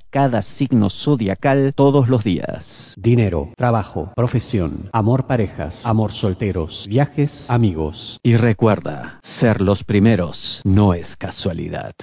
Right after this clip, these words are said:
Al final de este video horóscopo encontrarás los comentarios de esta semana. Comenzamos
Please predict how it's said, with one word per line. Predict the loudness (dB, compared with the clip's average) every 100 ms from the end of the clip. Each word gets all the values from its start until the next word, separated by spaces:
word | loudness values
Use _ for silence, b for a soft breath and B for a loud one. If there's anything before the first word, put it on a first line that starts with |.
| -20 -20 -20 _
Al | 2 4 4
final | 0 0 2 4 4 2
de | 0
este | 0 0 2
video | 2 2 2 4 4
horóscopo | 2 0 -2 2 2 0 0
encontrarás | 0 2 4 2 2 2 0 -2 -8 -2
los | 2 2 0
comentarios | 2 4 4 4 2 4 2 0 -6
de | -2 0
esta | 0 0 -2
semana. | 0 0 0 0 -4 -8 -10 -4
Comenzamos | 2 2 2 2 4 2 0